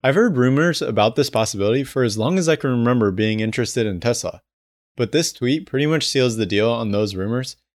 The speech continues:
and stirs up the pot for more thinking about what this all means. The holding company would probably be named X and use the domain x dot com. Before diving into how this could affect Neuralink and others,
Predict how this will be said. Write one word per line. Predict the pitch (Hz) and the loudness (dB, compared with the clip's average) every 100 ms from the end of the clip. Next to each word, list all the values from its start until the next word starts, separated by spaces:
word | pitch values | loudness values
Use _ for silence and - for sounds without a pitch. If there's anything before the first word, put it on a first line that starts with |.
| _ | _
and | 120 101 | -8 -4
stirs | - 143 151 | 0 2 2
up | 170 | 2
the | 175 | 0
pot | 123 107 120 | 0 0 0
for | - 117 | -4 -2
more | 101 127 | 2 2
thinking | 143 139 123 110 | 2 0 0 -2
about | 98 95 98 | -2 -2 -2
what | 107 104 | -4 -4
this | 107 - | -4 -2
all | 98 | -4
means. | 95 85 - - - _ _ _ _ | -4 -8 -10 -18 -18 _ _ _ _
The | 127 | -2
holding | 104 165 214 | 4 4 4
company | 214 214 226 | 2 2 2
would | 226 151 | 2 0
probably | - 120 123 160 | 0 0 2 4
be | 151 143 | 4 2
named | 127 113 113 117 - - | 2 2 0 0 -4 -4
X | 117 - - - - _ _ | -4 -4 -6 -8 -10 _ _
and | 127 110 | 0 2
use | 127 156 | 2 2
the | 165 170 | 0 2
domain | 135 107 98 113 143 - _ | 2 2 0 -2 -4 -14 _
x | 120 117 - | -4 -2 -2
dot | 117 113 | -2 -2
com. | - 110 85 _ _ _ | -6 -6 -8 _ _ _
Before | 127 139 214 | -2 4 4
diving | 139 127 143 | 6 6 4
into | 135 123 | 2 2
how | 95 104 | 2 2
this | 113 117 | 2 0
could | - 120 | 0 0
affect | 110 113 - | 0 -2 -2
Neuralink | 95 104 110 127 127 | -2 0 2 0 -2
and | 113 92 | -4 -2
others, | 92 120 127 | -2 -2 -4